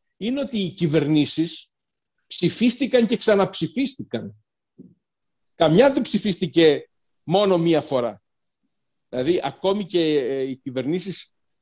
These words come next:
της περίοδου της δύσκολης, δύο χιλιάδες εννιά δύο χιλιάδες δεκαπέντε, ξαναψηφίστηκαν και αυτές το δύο χιλιάδες δώδεκα. Πήραν δεύτερη εντολή.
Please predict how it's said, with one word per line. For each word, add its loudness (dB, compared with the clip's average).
της -14
περίοδου 4
της -2
δύσκολης, -2
δύο 0
χιλιάδες -2
εννιά -4
δύο -6
χιλιάδες -4
δεκαπέντε, -2
ξαναψηφίστηκαν -2
και -4
αυτές -10
το -10
δύο -6
χιλιάδες 0
δώδεκα. 0
Πήραν 2
δεύτερη -2
εντολή. -8